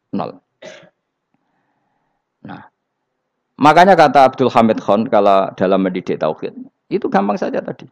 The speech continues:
Alam raya ini kadung maujud, kalau kadung maujud pasti disebabkan oleh sesuatu yang wujud. Karena wujud pencipta harus berstatus prima. Lah, prima ini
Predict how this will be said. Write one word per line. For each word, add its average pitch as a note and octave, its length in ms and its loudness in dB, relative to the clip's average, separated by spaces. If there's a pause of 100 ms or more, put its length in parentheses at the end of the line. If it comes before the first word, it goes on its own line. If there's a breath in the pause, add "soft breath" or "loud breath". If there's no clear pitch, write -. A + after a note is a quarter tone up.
(640)
Alam A#2+ 320 0
raya G#2+ 320 2
ini A2 160 -4
kadung F#2+ 320 -4
maujud, F2 640 -8
kalau A2 240 2
kadung G2+ 400 -2
maujud B2+ 400 -6
pasti G#2 320 -4
disebabkan A#2 800 -4
oleh A2 80 0
sesuatu G#2 560 -4
yang A#2 240 -2
wujud. - 640 -8 (460)
Karena E3 320 4
wujud D#3+ 480 2
pencipta A#2 580 0
harus G2+ 300 -4
berstatus F#2 640 -8
prima. A2 720 -4
Lah, F2+ 200 -6
prima G2+ 440 -4
ini G#2 320 -4